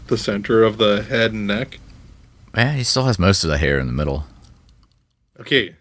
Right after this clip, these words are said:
Speaker 1: so listeners, convince Horse Lanta to grow out a mohawk, please.
Speaker 2: Yeah, send him an email.
Speaker 1: Yeah, which is at Brett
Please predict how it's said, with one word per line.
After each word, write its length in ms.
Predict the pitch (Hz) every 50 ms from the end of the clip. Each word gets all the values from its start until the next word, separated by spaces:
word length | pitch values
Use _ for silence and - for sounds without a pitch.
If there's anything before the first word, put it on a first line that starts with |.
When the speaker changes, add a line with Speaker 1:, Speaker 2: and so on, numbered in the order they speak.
| _ _ _ _ -
Speaker 1:
so 220 | - - 139 123 113 101
listeners, 580 | 104 123 147 151 - 120 110 104 101 98 - - _ - - - -
convince 440 | - 127 113 107 135 160 175 - -
Horse 240 | 120 143 143 131
Lanta 600 | 143 127 120 123 - 131 123 117 110 110 110 107 _ -
to 720 | - 117 107 104 101 101 101 101 101 101 101 98 98 95 69 - - - 107
grow 340 | 98 107 107 110 107 107 101 -
out 260 | 107 104 104 104 - -
a 140 | 101 104 104
mohawk, 640 | 104 98 98 95 95 95 104 - 95 - - - _ -
please. 400 | 107 92 87 - - - - - - - - -
Speaker 2:
Yeah, 180 | 107 98 80
send 200 | - - 110 104
him 100 | 107 110
an 80 | 107 101
email. 420 | 95 92 82 80 76 62 65 76 78 - - - - - - _ - - - _ - - - - -
Speaker 1:
Yeah, 220 | 104 98 90 82 - - - - - - - -
which 220 | 113 113 113 -
is 180 | 135 120 104 113
at 180 | 120 113 101 - - - - - - - -
Brett 280 | - 113 139 156 160